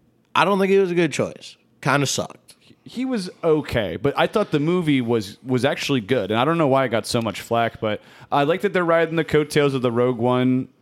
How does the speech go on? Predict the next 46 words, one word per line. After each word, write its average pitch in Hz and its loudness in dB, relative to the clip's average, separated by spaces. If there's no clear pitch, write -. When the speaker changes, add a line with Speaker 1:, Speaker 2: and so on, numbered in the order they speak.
Speaker 1:
Mm-hmm. 131 -8
Speaker 2:
uh, 131 2
vibes, 143 0
but 123 -2
I'd 160 2
s-, 180 -4
and 165 0
I 196 2
liked 185 0
his 175 -4
character. 147 0
Was 127 0
it 120 -4
Cassian 156 0
Andor? 175 0
That's 131 -2
his 123 -6
name, 107 0
right? 113 -2
Speaker 1:
I 110 -4
think 95 -6
so, 87 -10
yeah. - -4
Speaker 2:
Uh, 120 0
very 220 0
random, 165 0
specific 151 -4
character 170 -2
to 120 -2
go 143 2
with, 202 0
but, 127 0
you 139 -2
know, 139 2
he's 185 0
a 196 0
good 190 0
actor, 156 0
and, 127 2
uh, 117 2
people 151 -4
seem 156 -2
to 135 2
like 127 0
him, 117 -4
so. 110 -2